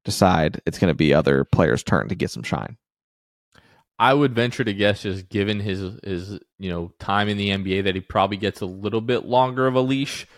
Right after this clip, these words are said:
Speaker 2: But if he's terrible again the next game,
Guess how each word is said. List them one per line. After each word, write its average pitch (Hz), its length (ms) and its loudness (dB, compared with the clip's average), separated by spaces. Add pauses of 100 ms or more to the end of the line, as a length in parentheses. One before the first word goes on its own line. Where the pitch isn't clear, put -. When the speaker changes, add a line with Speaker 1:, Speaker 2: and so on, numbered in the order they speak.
(320)
Speaker 2:
But 107 120 4
if 104 60 2
he's 107 160 -2
terrible 120 480 4
again 98 360 -2
the 98 100 -2
next 95 320 -4
game, 117 420 0